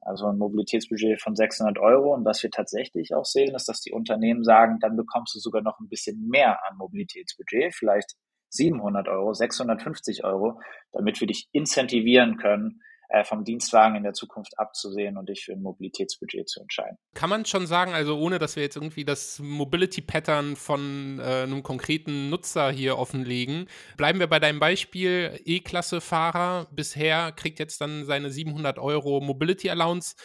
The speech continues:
Speaker 2: Wie verändert sich dadurch dann die Mobilität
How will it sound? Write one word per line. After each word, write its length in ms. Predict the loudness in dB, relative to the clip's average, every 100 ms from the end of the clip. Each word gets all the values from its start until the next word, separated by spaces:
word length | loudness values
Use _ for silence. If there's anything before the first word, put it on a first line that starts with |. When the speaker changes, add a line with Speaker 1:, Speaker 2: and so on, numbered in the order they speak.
| -20
Speaker 2:
Wie 380 | -16 -6 -2 0
verändert 460 | 0 0 0 -2 -2
sich 260 | -6 -4
dadurch 540 | 0 0 2 -2 -4 -4
dann 500 | -2 -2 -6 -8 -8
die 240 | -6 -4
Mobilität 800 | -2 -2 -2 -6 -4 -4 -4 -4